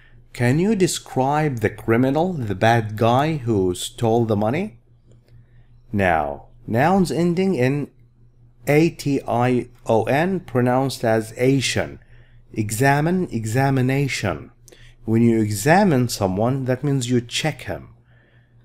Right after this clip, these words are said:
The doctor will examine the patient, the sick person,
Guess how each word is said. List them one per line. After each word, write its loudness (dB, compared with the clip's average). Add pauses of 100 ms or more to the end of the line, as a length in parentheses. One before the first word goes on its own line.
(100)
The 0
doctor 2
will 4
examine 0
the -8
patient, -4 (540)
the -2
sick -2
person, -4